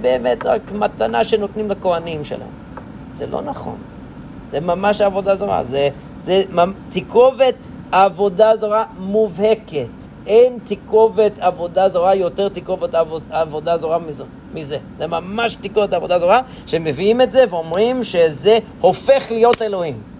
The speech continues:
זה השטויות שלהם, שהם, אה, הם, הם משתחווים לקרקר בעצם. הם שמים את ה-, היו משתמשים במצה, אז היו משתמשים במצה.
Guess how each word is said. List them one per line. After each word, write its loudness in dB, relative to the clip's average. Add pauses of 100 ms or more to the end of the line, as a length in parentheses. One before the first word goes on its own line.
(560)
זה 2
השטויות 2
שלהם, -4
שהם, -4
אה, 0 (380)
הם, 0 (280)
הם 6 (100)
משתחווים 2 (1120)
לקרקר 2
בעצם. -8 (360)
הם -6
שמים 2
את 2
ה-, 6 (400)
היו 6
משתמשים 0
במצה, 0 (260)
אז -10
היו -6
משתמשים -6
במצה. 0